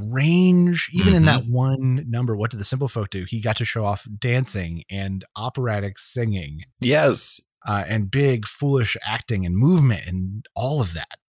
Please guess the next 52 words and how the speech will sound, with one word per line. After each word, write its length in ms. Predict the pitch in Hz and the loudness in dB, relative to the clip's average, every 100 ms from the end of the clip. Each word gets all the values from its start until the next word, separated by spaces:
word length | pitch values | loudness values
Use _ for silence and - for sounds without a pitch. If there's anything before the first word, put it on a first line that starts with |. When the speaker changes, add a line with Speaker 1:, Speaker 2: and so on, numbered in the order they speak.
| - | -2
Speaker 1:
in 80 | 110 | 2
Speaker 2:
He's 180 | 123 | 4
Speaker 1:
one 200 | 139 139 143 | 4 4 2
number. 240 | 147 - - _ - | -2 -6 -12 _ 0
Speaker 2:
And 120 | 143 | 2
what 100 | 143 | 4
helps, 260 | - - | 2 2
I'm 140 | 147 127 | 2 4
realizing, 380 | 127 117 110 104 | 4 4 4 2
with 120 | 95 | 2
these 200 | 95 - | 0 0
ho-, 80 | - 95 | 0 0
guest 240 | 107 - | 2 2
hosts 300 | 98 85 - | 2 4 2
is, 240 | 92 82 - | 0 0 2
wha-, 140 | 92 - | 0 4
wha-, 140 | 92 92 | 2 4
what's 160 | 104 | 2
a 120 | 104 - 90 98 | 2 -2 -6 -4
special 300 | 104 - 95 | -2 0 2
guest, 320 | 87 - - | 0 0 2
right? 160 | 82 82 | 2 4
Not 80 | 82 | 0
s-, 100 | - - | -2 -2
guest 200 | - - | -2 0
hosts, 280 | 82 - - | 0 -2 0
right? 120 | 76 | 2
Speaker 1:
Special 220 | 76 151 | 2 2
guest. 420 | 135 113 73 - - | 0 0 -4 -6 -2
Speaker 2:
Special 280 | 120 110 107 | 0 2 2
Speaker 1:
Yes. 60 | 107 - | 2 2
Speaker 2:
guest 60 | |
is 120 | 104 95 | 2 2
that 220 | 92 - - | 2 -2 -2
when 260 | 98 104 | 2 4
they 120 | 101 95 | 4 4
are 120 | 92 | 4
good 280 | 80 127 131 | 4 2 2
like 180 | 95 | 2
this 200 | 98 - | 2 0
with 140 | 101 110 | 0 -2
the 80 | 95 | 0
Muppets, 340 | 82 - 80 | 2 2 0
they 80 | 95 | 2
make 200 | 107 120 | 2 2
you 60 | - | 0
forget 540 | 107 85 87 90 - | 0 0 0 0 0
that 120 | 82 | 0
they're 200 | 80 76 _ _ | 0 -2 _ _
puppets. 580 | - 82 - - - - _ _ - - - _ | -2 -2 -2 -4 -4 -4 _ _ -20 -18 -20 _
And 400 | - 87 80 - - 90 | 0 2 2 -2 -6 -6
it's, 280 | - - | -2 0